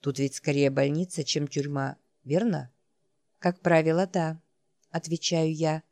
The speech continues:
хотя бывает и наоборот. Беттани ждет в комнате для встреч,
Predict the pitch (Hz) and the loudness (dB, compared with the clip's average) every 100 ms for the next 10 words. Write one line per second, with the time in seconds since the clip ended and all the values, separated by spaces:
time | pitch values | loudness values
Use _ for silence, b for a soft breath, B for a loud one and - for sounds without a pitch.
0 | _ _ _ _ - 185 185 160 156 156 | _ _ _ _ -4 0 2 2 2 4
1 | 151 147 156 156 147 156 165 147 - _ | 4 2 0 2 2 2 0 -2 -8 _
2 | _ _ _ _ _ _ _ _ _ _ | _ _ _ _ _ _ _ _ _ _
3 | - 160 170 175 170 165 170 165 - 175 | -4 -2 0 0 0 0 -2 -4 -4 0
4 | 175 160 160 160 160 - 170 185 - - | 0 0 -2 -2 -2 -4 -2 -2 -2 -12